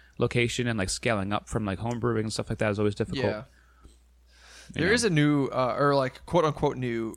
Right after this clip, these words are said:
Speaker 2: meadery opening up in Fredericksburg, which I'm pretty pumped about. And that is,
Speaker 1: Why do you say quote
Speaker 2: uh,
Speaker 1: unquote?
Speaker 2: they, uh, because they, it's, it's a tasting room, but they, like, sell their mead outright out of their, like, bre-, uh, their meadery
Speaker 1: Right.
Speaker 2: in,
Speaker 1: Oh, so it's, like,
Speaker 2: uh,
Speaker 1: a smaller
Speaker 2: like, Western
Speaker 1: tasting room,
Speaker 2: Virginia.
Speaker 1: but they don't have room to, like, actually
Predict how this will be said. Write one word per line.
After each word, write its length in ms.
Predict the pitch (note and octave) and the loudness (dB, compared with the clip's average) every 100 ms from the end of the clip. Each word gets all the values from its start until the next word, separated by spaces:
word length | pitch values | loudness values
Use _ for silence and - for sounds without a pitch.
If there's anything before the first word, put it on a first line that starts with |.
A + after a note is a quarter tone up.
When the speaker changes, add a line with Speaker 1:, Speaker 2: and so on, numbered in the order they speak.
| - | -10
Speaker 2:
meadery 360 | B2+ A#2+ A#2 A#2 | -8 -6 -6 -6
opening 240 | A#2 A#2 | -8 -8
up 100 | A2 | -10
in 60 | A2+ | -10
Fredericksburg, 540 | A#2+ A#2 C3+ - A#2 A#2+ | -10 -10 -12 -12 -12 -12
which 120 | A#2 | -12
I'm 80 | A2+ | -12
pretty 160 | A#2 | -12
pumped 200 | A#2 B2 | -12 -12
about. 380 | - - - - _ _ - | -10 -8 -8 -10 _ _ -14
And 160 | A#2 | -12
that 160 | A#2 A2+ | -10 -8
is, 140 | G#2+ | -4
Speaker 1:
Why 80 | A#2 | -2
do 60 | A2+ | -2
you 20 | |
say 140 | A#2 | -2
quote 180 | - B2 | -2 -2
Speaker 2:
uh, 60 | F#2+ | -2
Speaker 1:
unquote? 260 | - G#2+ | -2 -2
Speaker 2:
they, 420 | B2 A#2+ A#2 A#2 - - _ _ _ _ _ _ _ _ _ _ | -2 -6 -8 -12 -14 -20 _ _ _ _ _ _ _ _ _ _
uh, 380 | C3 C3 B2 A#2+ | 0 2 4 2
because 260 | C3+ D3+ C#3 | 0 0 0
they, 360 | D3 D3 C#3+ C#3 | 2 2 2 0
it's, 220 | C3 C3+ | -2 -4
it's 160 | D3+ - | -6 -6
a 40 | |
tasting 320 | - B2 C3+ | -6 -6 -6
room, 300 | C#3 C#3+ C#3+ - - | -6 -6 -8 -10 -6
but 140 | C3 | -4
they, 160 | A#2 A2 | -4 -6
like, 140 | A2+ | -6
sell 160 | - A#2 | -4 -2
their 120 | A2+ | -4
mead 380 | A2+ A#2 A2+ - | -4 -6 -8 -6
outright 440 | A#2+ - A2+ A#2+ - _ _ A#2 | -8 -6 -8 -10 -14 _ _ -12
out 120 | A#2 | -10
of 140 | - | -10
their, 320 | A#2+ A2 A2 | -10 -8 -8
like, 220 | A2 A2+ - | -10 -10 -8
bre-, 120 | A2+ - | -10 -10
uh, 160 | A2+ G2 | -12 -12
their 220 | G#2+ A#2 A2+ | -12 -10 -6
meadery 400 | B2 A#2+ B2+ B2+ | -2 0 0 0
Speaker 1:
Right. 240 | F2+ - | -2 -4
Speaker 2:
in, 340 | D#3 A#2 A#2+ A#2+ | -6 -6 -8 0
Speaker 1:
Oh, 80 | D#3 | 2
so 60 | |
it's, 80 | D#3+ | 4
like, 80 | C#3 | 2
Speaker 2:
uh, 20 | |
Speaker 1:
a 40 | C3+ | 2
smaller 520 | C#3+ C3 B2+ A#2 G#2+ | 2 4 6 6 6
Speaker 2:
like, 20 | G2+ | 4
Western 120 | C3 | 2
Speaker 1:
tasting 240 | B2 B2 | 4 4
room, 140 | A#2+ A#2+ | 4 4
Speaker 2:
Virginia. 200 | B2 A2 | 2 4
Speaker 1:
but 40 | |
they 80 | G#2 | 4
don't 140 | G#2+ | 4
have 140 | G2+ G#2 | 0 -2
room 120 | G2 | -4
to, 60 | F#2 | -2
like, 120 | F2+ | -2
actually 240 | F#2 G2+ | -4 -6